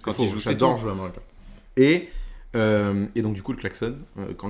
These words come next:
Speaker 1: le, le klaxon qui permet de, du coup de détruire la carapace bleue littéralement.
Speaker 2: Ouais. Non, non, c'est, <clears throat> j'ai-, moi j'ai-, j'aime beaucoup ce jeu, je trouve
Speaker 1: Mm.
Speaker 2: que c'est un des meilleurs jeux de course,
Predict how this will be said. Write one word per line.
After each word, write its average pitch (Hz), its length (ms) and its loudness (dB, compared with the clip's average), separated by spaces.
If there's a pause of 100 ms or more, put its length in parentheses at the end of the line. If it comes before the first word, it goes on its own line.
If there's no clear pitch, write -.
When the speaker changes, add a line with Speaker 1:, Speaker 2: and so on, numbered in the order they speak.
Speaker 1:
le, 90 760 -6
le 98 120 -4
klaxon 113 260 -4
qui 113 80 -8
permet 104 220 -6
de, 98 140 -6
du 90 180 -12
coup - 100 -10
de - 200 -8
détruire 120 500 0
la 110 60 2
carapace 104 360 -2
bleue 98 120 -4
littéralement. 92 420 -8 (100)
Speaker 2:
Ouais. 104 140 -8 (160)
Non, 143 240 -2
non, 139 60 -2
c'est, 101 200 -10 (360)
<clears throat> - 400 -18
j'ai-, 113 140 -6
moi 143 200 -2
j'ai-, 123 240 -4
j'aime 131 160 -6
beaucoup 139 180 -8
ce 131 60 -6
jeu, 143 160 -4
je - 80 -8
trouve 107 100 -4
Speaker 1:
Mm. 101 60 0
Speaker 2:
que - 40 -2
c'est - 120 -6
un 110 80 -2
des 110 80 -2
meilleurs 113 220 0
jeux 113 100 -2
de 110 60 -6
course, 147 260 -6